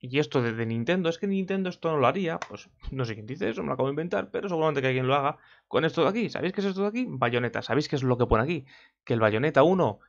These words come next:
que era de PlayStation tres y de Xbox, eh, trescientos sesenta, estaba en formato digital. ¿Por qué? Po-, porque seguramente no entraría en el, en el, en el cartucho o porque no les dio la gana. Sin embargo, en la versión japonesa, en la edición coleccionista japonesa, te venían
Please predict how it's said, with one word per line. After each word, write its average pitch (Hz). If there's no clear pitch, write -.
que 139
era 147
de 131
PlayStation 131
tres 143
y 127
de 117
Xbox, 127
eh, 127
trescientos 123
sesenta, 170
estaba 127
en 139
formato 117
digital. 110
¿Por 127
qué? 160
Po-, 135
porque 131
seguramente 202
no 165
entraría 139
en 110
el, 107
en 127
el, 117
en 127
el 117
cartucho 196
o 127
porque 117
no 120
les 139
dio 165
la 127
gana. 123
Sin 254
embargo, 185
en 135
la 131
versión 127
japonesa, 131
en 127
la 120
edición 127
coleccionista 135
japonesa, 139
te 139
venían 127